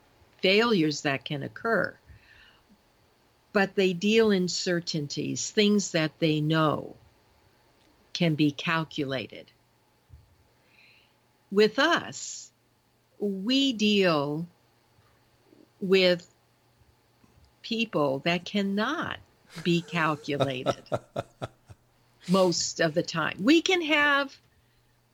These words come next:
Speaker 1: our theories, if we know them, possibly our experience with them.
Speaker 2: Right.
Speaker 1: But oftentimes, and I think this is why we talk about the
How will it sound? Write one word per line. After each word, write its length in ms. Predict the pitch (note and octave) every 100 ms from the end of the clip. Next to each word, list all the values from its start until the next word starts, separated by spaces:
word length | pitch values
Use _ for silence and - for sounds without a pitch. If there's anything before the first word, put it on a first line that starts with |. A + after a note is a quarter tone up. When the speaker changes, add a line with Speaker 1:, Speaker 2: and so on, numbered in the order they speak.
| _ _ _ _ _ _ _ -
Speaker 1:
our 200 | F#3+ F3
theories, 1000 | E3+ A3 A#3+ C#4 D#4+ F4 G#4 G#4 - - - -
if 180 | G3+ -
we 140 | F#3 D#3+
know 300 | D#3 F3 A#3
them, 240 | D4+ E4
possibly 800 | - C4 C4+ - D4+ C#4 C#4+ D4+
our 180 | G#3 E3+
experience 880 | D#3+ - - F3+ A3+ D#4 E4+ - -
with 220 | D#4+ -
them. 280 | E4+ F4 G4 _
Speaker 2:
Right. 200 | - F2+ - - _ -
Speaker 1:
But 240 | A#3 - -
oftentimes, 1300 | C#4 G4 - C#4+ - G3+ D#3 D3 E3 A3+ - - - _ _ _ _ - -
and 120 | G3+
I 80 | G3
think 260 | B3 A#3
this 220 | - B3 B3
is 180 | G#3+
why 420 | G3 F#3+ F#3 F#3+ F#3 - _
we 180 | F3+ G3
talk 300 | - F#3 F3
about 340 | F3 E3+ D#3 -
the 240 | D#3